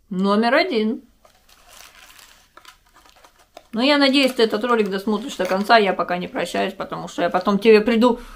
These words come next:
с лицом, которое было намазано этой сывороткой. И посмотрю, что с ним будет. Продолжаем наш эксперимент. Я вчера вечером ей намазалась.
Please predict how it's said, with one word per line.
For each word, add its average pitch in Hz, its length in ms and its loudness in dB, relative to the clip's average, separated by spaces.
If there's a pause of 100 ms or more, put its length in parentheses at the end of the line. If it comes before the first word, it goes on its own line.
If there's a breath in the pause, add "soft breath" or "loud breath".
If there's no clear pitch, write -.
(180 loud breath)
с - 120 -8
лицом, 311 420 6
которое 262 440 4
было 233 260 4
намазано 214 520 4
этой 185 240 -4
сывороткой. 185 800 -8 (1040)
И 202 40 -12
посмотрю, 214 440 -2
что 220 160 -6
с - 120 -8
ним 196 180 -4
будет. 180 340 -8 (2500 soft breath)
Продолжаем 196 580 6
наш 208 200 4
эксперимент. 208 720 0 (1120 loud breath)
Я 196 200 2
вчера 226 240 6
вечером 233 380 6
ей 226 120 6
намазалась. 226 760 4